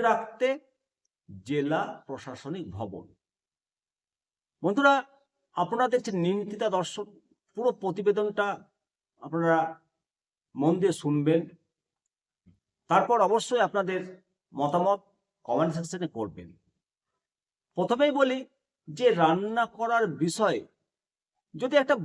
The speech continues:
বাড়তি সতর্কতা নেওয়া যায়, তাহলে এই ধরনের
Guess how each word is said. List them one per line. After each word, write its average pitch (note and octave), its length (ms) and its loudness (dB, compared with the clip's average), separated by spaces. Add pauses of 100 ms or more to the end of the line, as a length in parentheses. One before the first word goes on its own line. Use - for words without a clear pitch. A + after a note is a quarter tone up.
(180)
বাড়তি E3+ 680 -2 (220)
সতর্কতা A3 880 -10 (160)
নেওয়া E3 280 0 (240)
যায়, C3+ 400 6 (920)
তাহলে G#3+ 180 -2 (180)
এই G#3+ 100 -4 (100)
ধরনের A3+ 340 -8